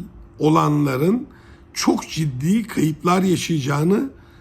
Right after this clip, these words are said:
hatta görevini tamamladığı düşünülen partilerin ise yok olup kaybolacağını düşünüyorum. Sürpriz olarak ise çok küçük, çok zayıf gibi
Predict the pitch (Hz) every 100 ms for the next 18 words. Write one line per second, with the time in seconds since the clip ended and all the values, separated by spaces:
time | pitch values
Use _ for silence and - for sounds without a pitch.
0 | - - 233 - 202 185 220 175 165 170
1 | 175 185 226 269 - 160 165 175 175 170
2 | 202 247 165 135 - 139 127 107 - -
3 | - - - 113 160 156 175 190 214 233
4 | 170 - 156 175 151 233 - - 131 131
5 | 190 - - - - - - - 233 190
6 | 139 120 101 117 113 113 107 - 117 107
7 | 101 101 - - - - - - - -
8 | 226 220 285 302 220 - 196 214 240 208
9 | - 156 - 180 185 - 262 - - 147
10 | - 175 - - - - - - - 214
11 | - 127 135 165 269 - - 156 131 131